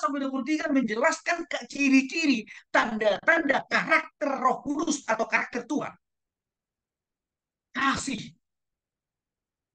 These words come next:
sukacita, damai sejahtera, sabar, murah hati, selalu berbuat baik, setia, lemah lembut, mampu mengendalikan diri.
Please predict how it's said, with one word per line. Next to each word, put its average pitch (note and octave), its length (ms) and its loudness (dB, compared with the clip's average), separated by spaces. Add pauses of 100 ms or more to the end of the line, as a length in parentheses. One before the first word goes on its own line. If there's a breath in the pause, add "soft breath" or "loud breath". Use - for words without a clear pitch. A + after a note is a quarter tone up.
sukacita, C#4+ 800 -6 (960)
damai C#4+ 480 0
sejahtera, C#4+ 640 -2 (640)
sabar, C#4+ 720 4 (560)
murah D#4 400 6
hati, D#4 400 0 (560)
selalu C#4+ 400 2
berbuat C#4+ 320 2
baik, D4 480 0
setia, D#4 960 -2 (320)
lemah D4+ 320 2
lembut, D#4 640 0 (320)
mampu D4 560 0
mengendalikan A#3 560 0
diri. D#3 160 -10